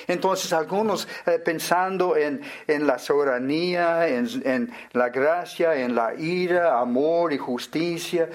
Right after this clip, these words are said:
y buscan pensando en todo, tratan de coordinar todo.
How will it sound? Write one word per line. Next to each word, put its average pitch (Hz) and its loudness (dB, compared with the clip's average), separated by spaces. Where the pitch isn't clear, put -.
y 143 0
buscan 180 0
pensando 165 2
en 139 -6
todo, 170 2
tratan 165 0
de 135 2
coordinar 139 2
todo. 165 2